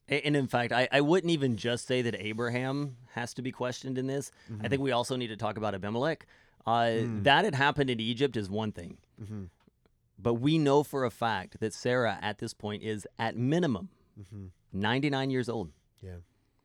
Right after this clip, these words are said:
Speaker 1: And Abimelech says, "Hey, check her out.
Speaker 2: Mm.
Speaker 1: Maybe she wants to be my wife."
Speaker 2: Mm-hmm.
Speaker 1: And he takes her as such.
Speaker 2: Yeah.
Speaker 1: Right?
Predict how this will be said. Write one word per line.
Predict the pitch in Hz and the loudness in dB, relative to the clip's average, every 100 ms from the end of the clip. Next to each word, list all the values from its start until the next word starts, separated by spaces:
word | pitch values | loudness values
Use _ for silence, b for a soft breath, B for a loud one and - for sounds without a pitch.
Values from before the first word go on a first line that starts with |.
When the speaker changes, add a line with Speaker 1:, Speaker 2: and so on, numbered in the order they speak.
| _ _ _ _ - | _ _ _ _ -4
Speaker 1:
And | 113 | -2
Abimelech | 113 127 131 120 117 | 0 0 2 0 -2
says, | - 107 107 107 98 - _ _ | -4 -2 0 -2 -6 -14 _ _
"Hey, | 117 135 87 _ _ _ _ _ _ _ _ _ _ _ _ - | -6 -6 -8 _ _ _ _ _ _ _ _ _ _ _ _ -10
check | - 101 | -6 -2
her | 113 | -2
out. | 147 - _ _ _ _ _ | -2 -8 _ _ _ _ _
Speaker 2:
Mm. | 104 95 - _ _ 95 | -14 -14 -16 _ _ -6
Speaker 1:
Maybe | 104 107 | -4 -4
she | - | -4
wants | 147 120 | -6 -6
to | 92 | -8
be | 95 | -8
my | 90 | -6
wife." | 90 87 85 _ _ _ | -6 -6 -8 _ _ _
Speaker 2:
Mm-hmm. | 104 95 98 95 - - | -16 -14 -12 -14 -16 -6
Speaker 1:
And | 104 | -2
he | 110 | -2
takes | 110 117 - | -2 -4 -4
her | 95 | -8
as | 85 | -10
such. | - 82 - _ - | -12 -18 -18 _ -16
Speaker 2:
Yeah. | 95 95 87 _ _ _ - | -12 -12 -14 _ _ _ -6
Speaker 1:
Right? | 104 | -4